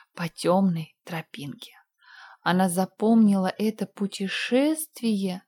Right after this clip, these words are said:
на всю жизнь. Ей пришлось горько пожалеть о том, что у нее такое буйное воображение. Существа, которые были плодом ее воображения, подстерегали ее за каждым углом,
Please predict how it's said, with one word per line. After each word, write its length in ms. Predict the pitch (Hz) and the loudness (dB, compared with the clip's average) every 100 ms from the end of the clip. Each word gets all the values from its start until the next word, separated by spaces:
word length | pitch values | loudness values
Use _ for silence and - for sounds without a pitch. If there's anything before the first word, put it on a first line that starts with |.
| _ | _
на 100 | 170 | -12
всю 280 | - 202 196 | -10 -6 -4
жизнь. 540 | 196 196 175 - - _ _ - - - | -2 -4 -6 -12 -16 _ _ -20 -20 -6
Ей 240 | 175 214 | 0 0
пришлось 480 | 208 214 - 220 202 | 2 -2 2 2 2
горько 440 | 185 247 254 247 | 4 4 4 2
пожалеть 520 | 233 214 220 220 233 214 | -2 0 2 2 2 0
о 100 | 202 | -4
том, 320 | 269 269 233 | 2 4 4
что 220 | - 214 | 2 0
у 60 | 220 | 4
нее 260 | 220 220 | 4 2
такое 460 | 220 208 - 220 214 | -2 -6 2 4 4
буйное 680 | 175 196 247 254 226 220 208 | 2 0 4 4 6 4 2
воображение. 920 | 208 202 202 202 196 190 180 165 160 - - - - | 0 2 2 0 0 -2 -2 -6 -12 -16 -16 -16 -12
Существа, 960 | - 180 - 170 - - 165 202 202 - - - | -6 -2 -2 -4 -8 -8 -2 0 0 -6 -16 -6
которые 420 | 190 190 202 190 | -4 0 2 2
были 300 | 170 214 196 | 4 4 4
плодом 560 | - 180 202 226 185 185 | 0 0 2 4 4 4
ее 280 | 185 214 | 4 2
воображения, 880 | 202 185 180 185 185 202 247 233 202 | 2 0 0 0 0 2 6 6 4
подстерегали 840 | - 202 - - 202 185 175 220 220 | -2 -6 -6 -2 0 2 2 2 4
ее 280 | 202 190 190 | 2 2 -2
за 200 | 190 180 | -4 -4
каждым 540 | - 247 240 233 233 - | 0 0 0 2 2 2
углом, 640 | 233 196 196 185 170 156 | -2 0 0 0 0 -2